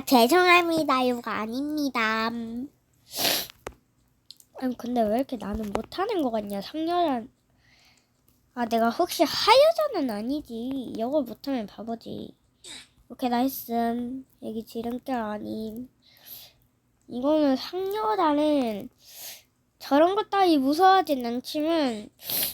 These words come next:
지름길로 갈 권리가 있어. 색깔이 좀 진해졌어. 상여자 따위는 그런 걸 무서워하지 않아.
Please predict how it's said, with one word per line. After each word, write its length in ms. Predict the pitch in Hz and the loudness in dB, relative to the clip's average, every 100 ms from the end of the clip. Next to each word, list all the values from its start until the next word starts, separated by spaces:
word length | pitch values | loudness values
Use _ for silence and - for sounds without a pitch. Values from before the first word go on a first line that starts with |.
| - | -10
지름길로 760 | - 320 381 427 - 392 370 320 | 0 2 2 -2 -2 4 4 4
갈 500 | - 269 269 269 - | 0 2 4 4 0
권리가 520 | - 269 262 294 262 | -4 2 2 4 2
있어. 420 | 220 - 185 190 _ _ _ - - - - - _ _ _ _ _ _ _ - _ _ - _ _ _ _ _ _ _ - | 0 -6 -10 -12 _ _ _ -8 -4 -4 -4 -10 _ _ _ _ _ _ _ -20 _ _ -20 _ _ _ _ _ _ _ -14
색깔이 440 | - - 466 339 | -10 2 2 4
좀 340 | - 359 285 262 | 2 4 4 0
진해졌어. 1080 | 294 320 370 392 311 - - 202 190 190 214 _ _ _ _ _ _ | 0 4 6 6 4 -2 -10 -8 -8 -10 -16 _ _ _ _ _ _
상여자 460 | - 349 415 440 359 | -2 2 4 4 4
따위는 360 | 349 349 311 269 | 4 4 4 -2
그런 320 | - 269 311 | -2 -2 2
걸 180 | 302 240 | 4 2
무서워하지 560 | 233 254 330 320 311 | -2 0 4 4 2
않아. 420 | 254 233 277 233 | -2 0 -2 -2